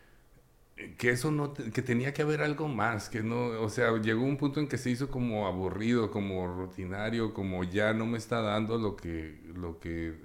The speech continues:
lo que me daba en un principio. ¿Y qué es lo que pasa ahí? Pues empiezo a consumir más sustancias. Empiezo, mi tolerancia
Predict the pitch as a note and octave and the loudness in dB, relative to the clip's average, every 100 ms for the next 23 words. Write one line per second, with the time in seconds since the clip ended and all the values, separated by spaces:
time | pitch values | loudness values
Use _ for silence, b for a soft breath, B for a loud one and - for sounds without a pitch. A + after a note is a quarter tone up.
0 | F2 F2 F2+ F2 F2 G2 A2 A2 A2+ A2 | -8 -8 -6 -4 0 0 2 2 0 0
1 | A2 A2 G#2+ - C#3 C#3 A#2+ A2 A#2+ B2 | -2 -2 -2 0 0 2 0 0 -2 -2
2 | C3 B2 B2 B2+ C#3 C#3 D#3 D#3 C3+ B2+ | -4 -4 -4 -4 -2 0 -2 -2 -2 -2
3 | A2 A#2+ C3 - G#2 G2+ G2 G#2 G2+ G2 | -4 -6 -8 -6 -8 -6 -4 -4 -6 -10
4 | G2+ - G#2 G2+ G2+ F#2+ - - - B | -14 -16 -14 -12 -14 -14 -18 -20 -20 B
5 | B B B B - G2+ G2 G#2+ G#2 G#2 | B B B B -14 -6 -4 -2 -2 0
6 | G2+ G#2+ F#2+ F#2 G2 A2 A2 G#2+ | 2 4 6 6 4 2 0 -2